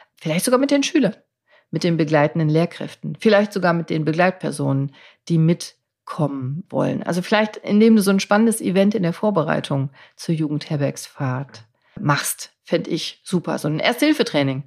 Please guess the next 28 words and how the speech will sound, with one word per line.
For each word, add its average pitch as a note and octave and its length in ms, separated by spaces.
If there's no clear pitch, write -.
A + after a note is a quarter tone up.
für - 200
Schüler, E3 520
für - 160
Schüler G3 500
und F3+ 320
Lehrer G3 440
und D#3+ 120
Betreuer, F3+ 500
die D3+ 120
mitfahren. C#3 460
Also F3 180
überleg F#3+ 240
doch G3 140
mal, F#3+ 160
ob's - 160
vielleicht - 360
doch - 200
möglich F#3 320
ist. - 240
Das G#3 140
muss D4+ 160
nicht B3+ 160
lange D#4 260
sein. D#3 220
Das D3+ 100
kann A3+ 140
ja G#3+ 80
nur G#3 400